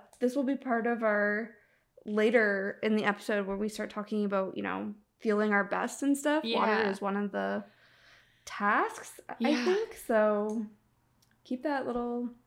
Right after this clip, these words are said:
Speaker 1: piece of information in mind, guys. Sparkling water
Speaker 2: Mm-hmm.
Speaker 1: does not <laughs> count
Speaker 2: Yeah, <laughs> not
Speaker 1: for
Speaker 2: towards
Speaker 1: water
Speaker 2: the water goal.
Speaker 1: intake.
Speaker 2: Think, it kinda makes sense. Like, I remember once playing basketball,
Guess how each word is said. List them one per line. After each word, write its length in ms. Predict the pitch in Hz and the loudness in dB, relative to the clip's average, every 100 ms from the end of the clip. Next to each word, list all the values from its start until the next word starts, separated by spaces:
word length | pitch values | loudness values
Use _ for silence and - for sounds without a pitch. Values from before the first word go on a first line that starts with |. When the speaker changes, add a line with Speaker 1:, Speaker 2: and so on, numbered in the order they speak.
| - | -12
Speaker 1:
piece 220 | 240 233 | -10 -2
of 240 | 226 220 208 | 0 0 0
information 480 | 220 247 233 233 214 | -2 2 2 2 2
in 60 | |
mind, 200 | 196 226 | 2 2
guys. 280 | 208 - - | 2 0 2
Sparkling 420 | 226 233 285 269 | 4 6 8 8
water 160 | 233 240 | 8 6
Speaker 2:
Mm-hmm. 80 | 202 | 4
Speaker 1:
does 100 | 196 | 6
not 280 | 214 - - | 6 6 2
<laughs> 40 | |
count 380 | 339 - 285 349 - | 2 4 2 2 6
Speaker 2:
Yeah, 360 | 240 247 247 247 - | 10 12 10 6 2
<laughs> 180 | 311 | 2
not 200 | - 233 | 6 6
Speaker 1:
for 60 | 302 | 10
Speaker 2:
towards 120 | 269 | 12
Speaker 1:
water 240 | 233 220 208 | 12 12 10
Speaker 2:
the 60 | |
water 180 | 208 247 | 6 4
goal. 100 | 220 202 | 4 0
Speaker 1:
intake. 120 | - - - | -2 -12 -14
Speaker 2:
Think, 260 | - 320 - | 2 4 6
it 200 | 269 240 | 4 6
kinda 220 | 311 359 | 4 6
makes 260 | 320 226 - | 6 2 2
sense. 280 | 214 196 208 | 2 2 2
Like, 120 | 202 | 2
I 40 | |
remember 420 | 208 240 247 220 | 4 4 4 2
once 300 | 196 185 208 | 2 2 0
playing 380 | - 208 190 190 | -2 0 0 0
basketball, 960 | 180 175 185 - 226 226 226 247 285 | 4 4 4 0 -2 2 2 2 0